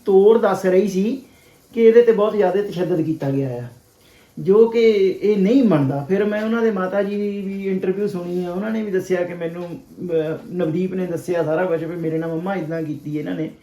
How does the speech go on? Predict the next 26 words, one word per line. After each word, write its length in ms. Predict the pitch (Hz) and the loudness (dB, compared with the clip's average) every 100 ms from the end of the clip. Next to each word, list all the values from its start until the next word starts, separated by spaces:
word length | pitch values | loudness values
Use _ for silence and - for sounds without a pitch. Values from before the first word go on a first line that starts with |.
| _ - - _ - | _ -20 -20 _ -4
ਇਹ 180 | 233 226 | -2 0
ਸਾਡੀ 280 | 190 185 | 0 -2
ਪੁਲਿਸ 320 | 202 202 190 208 | 0 0 0 -2
ਵੀ 200 | 208 202 | -4 -2
ਬਹੁਤ 380 | 185 196 208 | 0 0 0
ਜ਼ਿਆਦਾ 280 | 185 175 160 160 - - - _ _ _ _ _ _ | 0 0 0 -2 -2 -14 -20 _ _ _ _ _ _
ਥੋੜ੍ਹੇ 280 | 190 233 247 | 4 6 6
ਜਿਹੇ 220 | 220 214 | 6 2
ਬਸ 240 | 185 180 170 170 147 - _ _ _ _ _ _ _ _ _ _ _ | 2 -2 -2 -4 -8 -14 _ _ _ _ _ _ _ _ _ _ _
ਮੈਡਲਾਂ 560 | 196 185 190 202 202 208 | 2 6 8 6 6 4
ਦੇ 100 | 220 | 4
ਲਈ 220 | 208 208 | 4 4
ਇਹ 80 | 220 | 4
ਬਹੁਤ 280 | 202 214 220 | 4 2 2
ਜ਼ਿਆਦਾ 320 | 190 180 185 | 2 4 4
ਅੱਗੇ 220 | 185 151 180 | 2 2 2
ਨਿਕਲ 340 | 156 - 185 | 2 0 0
ਜਾਂਦੇ 220 | 175 165 | 0 -2
ਆ, 40 | 185 | 2
ਜੋ 180 | 180 | 2
ਕਿ 160 | 175 175 | 0 -4
ਇਹਨਾਂ 160 | 180 180 | -6 -6
ਨੂੰ 140 | 180 | -4
ਨਹੀਂ 180 | 160 190 | -2 -2
ਕਰਨਾ 300 | 170 143 135 | -2 -4 -6
ਚਾਹੀਦਾ। 320 | 123 131 131 | -4 -4 -6